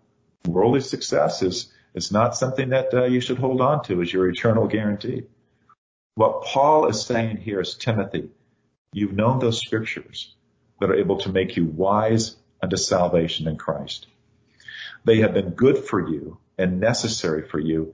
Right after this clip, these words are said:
to live this life." But the trajectory of Scripture, the goal of Scripture, the very purpose of Scripture is to make you wise unto salvation in Jesus Christ.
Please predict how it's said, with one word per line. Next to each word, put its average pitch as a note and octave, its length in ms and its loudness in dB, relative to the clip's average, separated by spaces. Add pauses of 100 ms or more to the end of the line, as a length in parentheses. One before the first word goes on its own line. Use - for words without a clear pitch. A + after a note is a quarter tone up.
(120)
to F#2 100 -2
live F2 280 2
this E2 220 -2
life." - 360 -12 (680)
But F#2+ 280 2
the F2+ 80 0
trajectory G2+ 760 0
of E2+ 80 -2
Scripture, - 500 -12 (440)
the F#2+ 100 -2
goal A2 640 2
of - 80 -16
Scripture, - 480 -8 (520)
the G2 100 -4
very G2+ 340 2
purpose B2+ 440 -2
of F2 120 -6
Scripture - 420 -18 (680)
is - 180 -10
to F2 120 -8
make F2+ 220 -2
you F2 80 0
wise G2+ 640 0 (480)
unto E2+ 140 -10
salvation F2 760 -2 (680)
in D#2+ 160 -2
Jesus D#2 440 -4
Christ. - 520 -12